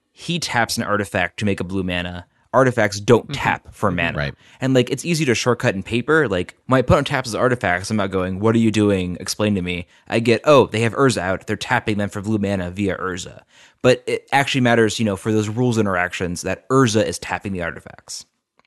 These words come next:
Speaker 1: Once again, apparently there's a shortcut that we all learned after we played.
Speaker 2: Yeah,
Speaker 3: Right.
Speaker 2: my jaw's on the ground. I wish I knew that while I was playing these decks. One of the other hate cards that I found very effective against me was Thalia, Guardian of Thraben. The taxing effect was super punishing,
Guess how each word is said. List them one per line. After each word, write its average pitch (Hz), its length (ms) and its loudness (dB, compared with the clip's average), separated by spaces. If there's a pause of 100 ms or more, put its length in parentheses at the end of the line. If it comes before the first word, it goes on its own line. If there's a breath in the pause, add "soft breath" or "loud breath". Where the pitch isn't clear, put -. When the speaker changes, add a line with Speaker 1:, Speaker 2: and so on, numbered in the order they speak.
(160)
Speaker 1:
Once 110 180 0
again, 123 160 4
apparently 143 380 2
there's 139 160 4
a 127 40 2
shortcut 120 440 2
that 104 100 4
we 107 100 0
all 113 240 6
learned 107 440 2
after 98 320 0
we 104 120 0
played. 87 440 -2
Speaker 2:
Yeah, 120 160 -4
Speaker 3:
Right. 110 80 -4
Speaker 2:
my 123 140 -2
jaw's 117 340 -2
on 110 80 -10
the 113 80 -14
ground. 110 260 -6
I 110 60 -4
wish 113 180 -6
I 113 80 -8
knew 113 140 -8
that 107 180 -6
while 110 100 -6
I 104 40 -6
was 110 120 -10
playing 110 220 -12
these 110 140 -14
decks. 117 360 -14 (340)
One 165 160 0
of 170 60 0
the 143 80 6
other 143 200 4
hate 156 200 -2
cards 151 300 2
that 135 100 4
I 127 60 0
found 113 300 -2
very 127 460 2
effective 113 440 -6
against 107 380 -8
me 117 120 -6
was 110 480 -10
Thalia, 147 540 2
Guardian 131 600 -4
of 120 120 -10 (180)
Thraben. 117 680 -4 (420)
The 139 80 -8
taxing 160 420 -2
effect 117 320 0
was 113 100 -12
super 156 300 -2
punishing, 113 560 -4